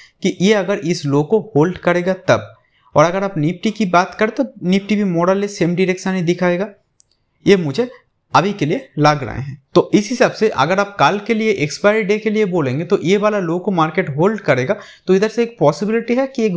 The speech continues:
बुलिश अप मूव दिख सकते हैं, चाहे वो Nifty हो या बैंक Nifty। तो अभी चलिए Nifty और बैंक Nifty पे आज इंट्राडे पे जो भी मूव हुआ उसको हम कैसे पकड़ चुके थे, कैसे आप लोगों के साथ मैं वो शेयर भी किया था,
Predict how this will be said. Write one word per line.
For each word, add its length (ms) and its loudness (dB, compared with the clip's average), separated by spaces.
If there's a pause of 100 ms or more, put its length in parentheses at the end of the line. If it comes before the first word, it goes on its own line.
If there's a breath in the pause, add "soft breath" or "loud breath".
(120)
बुलिश 300 0
अप 280 2
मूव 220 -2
दिख 220 0
सकते 340 -2
हैं, 80 -2 (260 loud breath)
चाहे 140 4
वो 80 0
Nifty 440 0
हो 100 2
या 220 0 (160)
बैंक 340 0
Nifty। 380 -8 (180)
तो 60 4
अभी 300 2
चलिए 360 -2
Nifty 540 0
और 240 0
बैंक 360 -2
Nifty 260 -4
पे 180 0
आज 280 0
इंट्राडे 400 0
पे 140 -2
जो 200 2
भी 140 -4
मूव 300 -2
हुआ 160 0 (160)
उसको 260 0
हम 180 0
कैसे 260 0 (140)
पकड़ 260 -2
चुके 300 0
थे, 160 2 (360 loud breath)
कैसे 240 2
आप 280 -2
लोगों 120 0
के 140 -4
साथ 120 -4
मैं 60 0
वो 140 -2
शेयर 340 2
भी 80 -2
किया 260 0
था, 240 -4